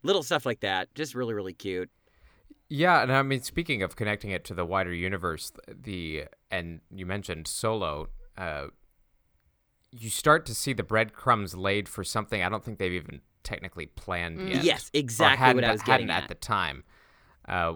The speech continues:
Speaker 2: with the Lando series coming out
Speaker 1: Yep.
Speaker 2: to Disney Plus.
Speaker 1: And
Speaker 2: And,
Speaker 1: maybe
Speaker 2: uh,
Speaker 1: even the Ahsoka
Speaker 2: Darth
Speaker 1: series, potentially.
Speaker 3: Potentially.
Speaker 2: Potentially. B-, but, uh, but it, I mean, it really sets up the themes that kind of get explored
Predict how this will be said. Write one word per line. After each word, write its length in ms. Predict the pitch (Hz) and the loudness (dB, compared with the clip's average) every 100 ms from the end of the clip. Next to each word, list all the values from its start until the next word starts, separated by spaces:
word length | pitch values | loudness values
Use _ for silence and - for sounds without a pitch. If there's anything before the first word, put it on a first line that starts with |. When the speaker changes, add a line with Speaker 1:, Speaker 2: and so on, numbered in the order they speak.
| - | -4
Speaker 2:
with 220 | 98 90 | -8 -6
the 80 | 95 | -6
Lando 400 | 90 92 92 87 | 0 0 2 -2
series 560 | 82 - 87 82 78 - | -2 -4 -2 -2 -6 -8
coming 260 | - 80 76 | -10 -8 -6
out 140 | 78 | -4
Speaker 1:
Yep. 180 | 92 135 | -4 -6
Speaker 2:
to 60 | |
Disney 200 | 80 - | -8 -10
Plus. 440 | 73 - 73 76 - | -10 -6 -6 -4 -2
Speaker 1:
And 160 | 127 | 0
Speaker 2:
And, 80 | 135 | 2
Speaker 1:
maybe 180 | 139 139 | 0 0
Speaker 2:
uh, 40 | 160 | -2
Speaker 1:
even 140 | 156 | -2
the 80 | 139 | -4
Ahsoka 180 | 135 156 | -2 4
Speaker 2:
Darth 200 | 113 107 | 4 4
Speaker 1:
series, 440 | 98 80 - - | -4 -6 -8 -10
potentially. 680 | - - 85 - - 60 107 - _ - | -14 -12 -12 -10 -10 -10 -12 -18 _ -18
Speaker 3:
Potentially. 320 | 208 220 147 | -6 -2 -2
Speaker 2:
Potentially. 500 | 165 151 143 101 80 | 2 2 2 -4 -4
B-, 220 | 82 - - _ _ _ _ _ _ - | -8 -14 -20 _ _ _ _ _ _ 0
but, 200 | 120 110 | 2 6
uh, 300 | 101 95 87 _ _ - 127 | 6 4 0 _ _ -20 0
but 140 | 143 120 | 4 6
it, 160 | 98 | 4
I 60 | 117 | 2
mean, 100 | 120 | 2
it 60 | 117 | 4
really 240 | 131 123 | 4 4
sets 320 | - 113 - | 2 0 2
up 240 | 110 98 - | 0 0 -4
the 120 | 92 | -8
themes 400 | - 98 92 - | -4 -4 -4 -4
that 200 | 82 - | -4 -4
kind 160 | 95 85 | -4 -4
of 60 | |
get 140 | 85 80 | -4 -6
explored 640 | - - 98 87 80 | -6 -8 -4 -4 -6